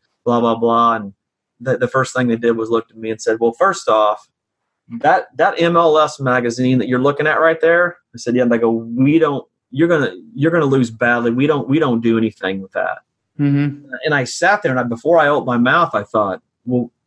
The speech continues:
Speaker 1: they obviously know something. I go, "Well, well, why not?" They go, "You might as well throw that away, buddy. You, you ain't gonna make any money out of that magazine."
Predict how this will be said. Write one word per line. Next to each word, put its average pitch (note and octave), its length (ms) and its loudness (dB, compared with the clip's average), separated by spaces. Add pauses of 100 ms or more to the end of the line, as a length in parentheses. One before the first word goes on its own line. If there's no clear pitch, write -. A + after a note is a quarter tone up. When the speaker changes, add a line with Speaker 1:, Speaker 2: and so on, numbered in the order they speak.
(280)
Speaker 1:
they C#3 180 0
obviously D#3 420 0
know B2 140 -2
something. A#2+ 360 -2
I A#2+ 100 2
go, B2 160 0
"Well, C#3+ 160 -2
well, C3+ 160 -2
why E3+ 220 4
not?" F#3 160 0
They C3 80 0
go, A2 240 0 (460)
"You F3 140 2
might G3 180 4
as D#3+ 80 -2
well D#3 140 2
throw E3+ 220 4
that E3 160 4
away, D#3+ 240 4
buddy. B2 500 0
You, C#3 140 0
you D#3 200 2
ain't C#3+ 140 0
gonna C3+ 140 0
make B2+ 220 0
any C3 200 0
money A2+ 340 0
out G#2+ 100 0
of G#2+ 80 -2
that A2+ 180 0
magazine." G2 600 -6